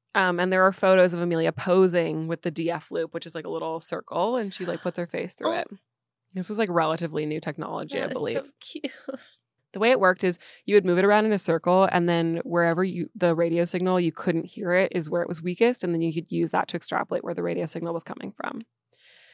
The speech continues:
Speaker 1: And that's called getting a minimum or getting a null. So a few days before her flight, her technical advisor, Paul Mance, and navigator, Harry Manning,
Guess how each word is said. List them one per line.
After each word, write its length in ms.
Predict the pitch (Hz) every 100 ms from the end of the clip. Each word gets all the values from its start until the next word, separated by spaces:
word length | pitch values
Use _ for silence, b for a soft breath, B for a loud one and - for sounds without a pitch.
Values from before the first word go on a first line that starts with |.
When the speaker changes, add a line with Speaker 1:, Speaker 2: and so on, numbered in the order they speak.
| b
Speaker 1:
And 140 | 185
that's 160 | 175 -
called 260 | 190 170
getting 220 | 180 170
a 60 | 165
minimum 380 | 160 165 165 170
or 80 | 165
getting 260 | 156 165 165
a 40 |
null. 420 | 160 160 170 185 _ _ b b
So 180 | -
a 60 | 247
few 160 | 254 254
days 180 | 277
before 240 | - 403 220
her 100 | 220
flight, 340 | - 185 165
her 140 | 180 196
technical 400 | - - 208 226
advisor, 420 | 226 233 240 254
Paul 280 | - 175 175
Mance, 500 | 165 151 160 175 -
and 160 | 180 170
navigator, 520 | 160 151 170 175 196
Harry 260 | 196 185 190
Manning, 460 | 165 156 156 160